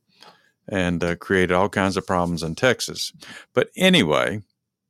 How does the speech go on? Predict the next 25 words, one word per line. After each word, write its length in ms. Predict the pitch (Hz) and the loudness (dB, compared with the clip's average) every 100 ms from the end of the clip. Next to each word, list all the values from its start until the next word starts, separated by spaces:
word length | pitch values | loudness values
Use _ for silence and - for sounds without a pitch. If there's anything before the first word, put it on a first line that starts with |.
| _ _ _ _ _ _ _ _ _ _ _ _ _ | _ _ _ _ _ _ _ _ _ _ _ _ _
uh, 320 | 87 95 90 - | -4 0 0 2
now 280 | 113 139 | 2 4
that 400 | 127 107 - - - | 4 2 0 -10 -14
the 160 | - 92 | -6 0
Democrats 640 | 135 135 - 104 92 - | 2 2 0 -2 -2 -6
are 100 | 98 | -8
in 120 | 90 | -8
control 760 | - 90 - 104 85 80 107 107 | -10 -14 -6 -4 -4 -6 -10 -12
pretty 180 | 104 90 | -8 -8
much 280 | 85 87 92 | -8 -8 -10
of 80 | |
Washington, 600 | 82 87 90 85 82 87 | -8 -6 -8 -12 -14 -16
D 200 | 78 92 | -8 -8
C, 400 | 82 - 92 95 - - _ - - | -6 -4 -4 -6 -10 -20 _ -20 -10
uh, 240 | 98 95 64 | -6 -4 -4
a 100 | 101 | -2
lot 220 | 95 104 | 2 2
of 60 | 95 | 4
people 300 | 104 92 98 | 2 2 2
are 140 | 95 | 4
excited 520 | 90 - 104 95 92 90 | 2 2 2 2 2 2
about 340 | 87 90 95 - _ _ _ - | 2 2 0 -6 _ _ _ -6
solar 400 | - 127 110 98 | 0 4 4 2
panels 520 | - 117 104 87 78 | 2 0 2 -2 -4
again 480 | 76 76 73 80 | -8 -8 -8 -10